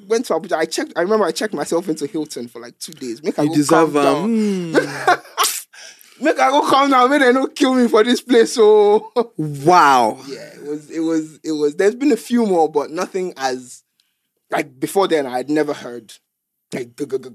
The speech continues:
Speaker 1: like, gunshots multiple times. They blew up two cars. I remember I can't call Remy afterwards. Remy come dey laugh, say, "Ah,
Speaker 2: It's
Speaker 1: shebi
Speaker 2: part
Speaker 1: they
Speaker 2: of the
Speaker 1: no-"
Speaker 2: job.
Speaker 1: It's part of the job
Speaker 2: Ah!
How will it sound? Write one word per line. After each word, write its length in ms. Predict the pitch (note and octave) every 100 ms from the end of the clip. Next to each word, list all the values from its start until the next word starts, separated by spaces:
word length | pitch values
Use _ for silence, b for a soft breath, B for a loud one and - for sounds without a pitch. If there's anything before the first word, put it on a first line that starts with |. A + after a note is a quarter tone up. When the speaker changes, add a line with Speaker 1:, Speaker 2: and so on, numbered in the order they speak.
| _
Speaker 1:
like, 220 | A#2+ B2+
gunshots 760 | E3+ E3+ E3+ D#3 C#3 - - - _ _ _ -
multiple 480 | D3+ E3+ F3+ E3
times. 480 | D#3 F3 C#3 B2 A2+ - G#3
They 100 | G#3+
blew 280 | A3+ G#3 A#3+
up 100 | G3+
two 180 | - F#3
cars. 360 | - D#3 A#2+ _ b b
I 60 | -
remember 220 | F#3 A#3
I 80 | G3
can't 200 | - G#3+
call 160 | - E3+
Remy 260 | D3 C#3+ D3
afterwards. 480 | C3+ C#3+ C3 A#2+
Remy 200 | C3+ E3
come 200 | - D#3
dey 80 | D#3
laugh, 280 | C#3+ C#3+ C#3+
say, 200 | D#3 D3
"Ah, 180 | C#3 -
Speaker 2:
It's 240 | - - E4
Speaker 1:
shebi 40 |
Speaker 2:
part 120 | A#3+
Speaker 1:
they 60 | A3
Speaker 2:
of 40 | F#3+
the 40 |
Speaker 1:
no-" 60 | G3+
Speaker 2:
job. 320 | G#3 G#3+ A3+
Speaker 1:
It's 100 | E4
part 220 | G#4 A#4
of 60 | B4
the 160 | C#5+ D5+
job 180 | D5+
Speaker 2:
Ah! 80 | F#4